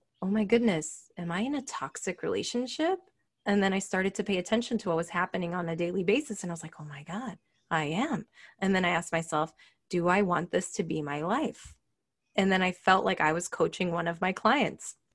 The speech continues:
And my answer was, "No, this cannot be my life."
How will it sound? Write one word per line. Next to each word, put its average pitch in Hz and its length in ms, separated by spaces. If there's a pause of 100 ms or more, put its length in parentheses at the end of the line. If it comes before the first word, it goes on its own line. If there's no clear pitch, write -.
And 196 200
my 185 80
answer 180 320
was, 175 320 (100)
"No, 208 540 (140)
this 180 200
cannot 247 580
be 165 160
my 151 180
life." - 520